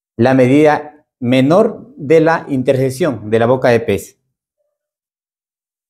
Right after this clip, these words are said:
Recuerden que la tubería no debe ingresar en el tubo, según el detalle,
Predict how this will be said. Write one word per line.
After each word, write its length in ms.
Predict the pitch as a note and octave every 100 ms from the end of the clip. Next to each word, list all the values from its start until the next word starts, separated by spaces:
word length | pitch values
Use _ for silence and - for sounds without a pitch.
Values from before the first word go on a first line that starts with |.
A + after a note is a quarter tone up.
| _ _ _
Recuerden 480 | G#2+ A2+ C3 C#3+ C#3+
que 60 | C3+
la 140 | B2
tubería 280 | A#2 B2+ C#3+
no 200 | C#3 C#3
debe 260 | D3+ D#3+
ingresar 920 | D3+ B2 A2+ G#2 - D#3 G#2 - - _ _ -
en 160 | A2
el 160 | G#2+ G2
tubo, 480 | C#3+ A2 B2+ - _ _ _ _ _ _ _ _ -
según 400 | - G2+ A2+ C3
el 80 |
detalle, 720 | B2 A#2+ C#3+ B2+ C3 C3 -